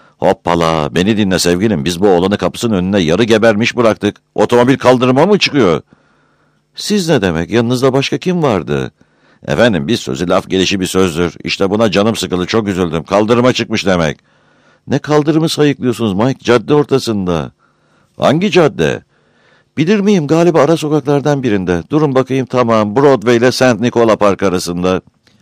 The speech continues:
"Peki ama adeta sızmış bir herif oralarda ne arıyormuş gece vakti? Biz kendisini evinin önüne bıraktık." "Yanınızdaki küçük hanımın işi bu kadar acele miydi? Sızmış bir adam yol ortasında bırakılır mı?"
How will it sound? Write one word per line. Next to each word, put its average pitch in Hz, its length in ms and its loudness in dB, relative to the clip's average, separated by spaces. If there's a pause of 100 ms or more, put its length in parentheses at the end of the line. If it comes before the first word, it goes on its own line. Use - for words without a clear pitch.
(800)
"Peki - 260 0
ama 98 220 2
adeta 101 420 2
sızmış 87 400 -6
bir 98 100 0
herif 90 200 -2
oralarda 87 440 0
ne 69 120 -4
arıyormuş 101 460 0
gece 90 260 0
vakti? 85 340 -2
Biz 110 140 -2
kendisini 135 420 0
evinin 139 240 2
önüne 147 280 2
bıraktık." 117 460 0 (880)
"Yanınızdaki 156 560 -2
küçük - 260 -6
hanımın 120 260 0
işi 117 220 -2
bu 117 80 -6
kadar 110 200 2
acele 107 360 2
miydi? 117 360 -4
Sızmış 120 440 -4
bir 120 80 2
adam 113 260 2
yol 113 140 4
ortasında 110 480 0
bırakılır 110 400 0
mı?" 127 260 -4